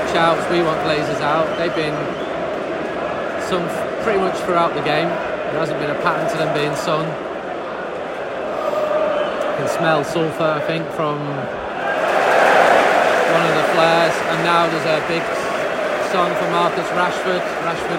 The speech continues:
is red. Casemiro's coming on the pitch. Fred's on the pitch. Ronaldo came on at half time. Harry Maguire's coming on.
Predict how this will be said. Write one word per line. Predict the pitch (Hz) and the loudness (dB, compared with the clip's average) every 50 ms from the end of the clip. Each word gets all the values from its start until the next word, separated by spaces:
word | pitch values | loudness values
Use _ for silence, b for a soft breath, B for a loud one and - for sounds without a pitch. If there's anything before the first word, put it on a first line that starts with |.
| 165 165 | -2 -2
is | 160 160 - | -2 -2 0
red. | 160 165 170 175 - - - - - - - - - - - - - - - - - - - - - - - - - - - - - - - - 165 | 0 0 2 0 0 0 -2 -2 -2 -2 -2 -2 -2 -2 -2 -2 -2 -2 -2 -2 -2 -2 -2 -2 -2 -2 -2 -2 -2 -2 -2 -2 -2 -4 -4 -2 -2
Casemiro's | 165 - 190 180 175 175 170 165 165 165 165 151 | -2 -2 -2 -2 0 0 2 2 2 0 0 -2
coming | - - - 170 | -2 -2 -2 -2
on | 170 160 165 | -2 -2 -2
the | 160 151 - | -4 -2 -2
pitch. | 170 170 170 165 - - - - - - - - - - - - - - - - - - - - - - - - - - - - - - - - - - - - - 220 214 202 - - - - - - - | -2 -2 -2 -2 -4 -4 -4 -4 -4 -4 -4 -4 -4 -4 -4 -4 -4 -4 -4 -4 -4 -4 -4 -4 -4 -4 -4 -4 -4 -4 -4 -4 -4 -4 -4 -4 -4 -4 -4 -4 -4 -4 -4 -4 -4 -4 -4 -4 -4 -4 -2
Fred's | 180 175 175 165 - | 0 0 0 0 0
on | 175 170 170 | -2 -2 -2
the | 170 165 - | -2 -2 -2
pitch. | 180 175 175 - - - - - - - - - - - - - - 151 | -2 0 -2 -2 -2 -2 -4 -4 -4 -4 -4 -4 -4 -4 -4 -4 -2 -2
Ronaldo | 160 165 170 165 160 160 160 - | 2 2 2 2 2 2 2 2
came | - 170 165 | 2 2 2
on | 160 160 160 | 2 0 0
at | 160 156 | 0 2
half | 156 160 165 160 - - | 2 2 2 0 0 -2
time. | - 170 160 165 160 165 165 165 165 - - - - - - - - - - - - - - - - - | -2 0 0 2 2 2 0 0 -2 -4 -2 -2 -2 -4 -4 -4 -4 -4 -4 -4 -4 -6 -6 -4 0 2
Harry | 170 170 170 | 2 2 2
Maguire's | 170 170 165 165 165 170 170 160 151 | 0 -2 0 0 2 2 0 0 -2
coming | - 165 165 165 165 | -4 -4 -4 -2 -2
on. | 165 170 170 | -2 -2 -4